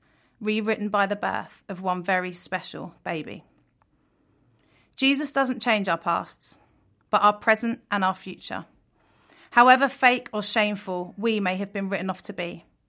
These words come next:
Jesus in all of his goodness comes and loves us.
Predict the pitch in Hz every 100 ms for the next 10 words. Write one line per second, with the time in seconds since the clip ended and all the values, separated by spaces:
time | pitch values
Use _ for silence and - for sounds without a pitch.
0 | _ _ _ _ _ - 220 226 233 220
1 | 208 208 208 220 - 202 - 180 - -
2 | 185 185 175 - 180 165 - - 165 -
3 | -